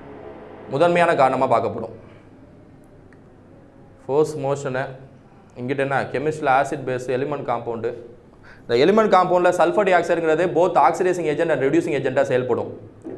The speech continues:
சல்ஃபர் டை ஆக்சைடு. இதுல ஆக்சிடேஷன் நம்பர், ரிடக்ஷன் நம்பர் கொஸ்டின்ஸ் கேட்கலாம் மேத்ஸ் the following-ல. அதை நல்லா பார்த்துக்குங்க. ஆ, யூசஸ், அப்ளிகேஷன்ஸ் அங்கங்க கேட்கலாம், அதையும் நல்லா பார்த்துக்குங்க. ஓகேவா? ஆ, என்னால முடிஞ்ச அளவுக்கு சொன்னேன், நிறையா சொல்ல முடியும்.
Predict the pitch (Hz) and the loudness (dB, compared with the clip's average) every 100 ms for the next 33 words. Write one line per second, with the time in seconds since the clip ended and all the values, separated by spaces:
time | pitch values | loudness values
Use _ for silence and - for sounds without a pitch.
0 | - - - 147 156 143 123 - - - | -16 -20 0 2 2 2 2 0 -6 -8
1 | - - - - - 135 135 139 - 208 | -16 -18 -16 -10 -2 4 6 6 4 2
2 | 190 156 151 180 165 165 - 170 147 143 | 2 0 2 2 4 2 0 -2 0 0
3 | 139 135 156 143 131 135 123 131 143 143 | -2 -4 -4 -4 -2 0 2 0 0 0
4 | 123 113 113 147 202 - - - 120 123 | 0 0 2 2 0 -8 -16 -4 0 2
5 | 143 151 127 131 113 123 214 - - - | 2 4 2 0 -2 -2 -2 -8 -20 -20
6 | - 127 127 123 127 160 196 214 196 139 | -6 0 2 2 2 2 4 2 4 2
7 | 175 170 151 147 147 127 131 139 123 120 | 2 0 0 0 -2 -2 -2 -2 -2 0
8 | 120 - - - 127 143 127 127 123 123 | 0 -2 -6 -4 -4 0 0 2 0 0
9 | 113 120 202 - - 113 113 131 117 - | -2 -4 -4 -10 -14 -4 2 2 2 -4
10 | - - - - - 127 135 135 131 131 | -18 -20 -20 -20 -4 2 4 4 4 4
11 | 165 175 156 175 175 180 185 151 156 - | 2 2 2 2 4 2 0 0 0 0
12 | 123 160 202 196 180 - 147 180 165 156 | 2 4 6 4 2 -2 0 0 0 0
13 | 170 185 | 0 -2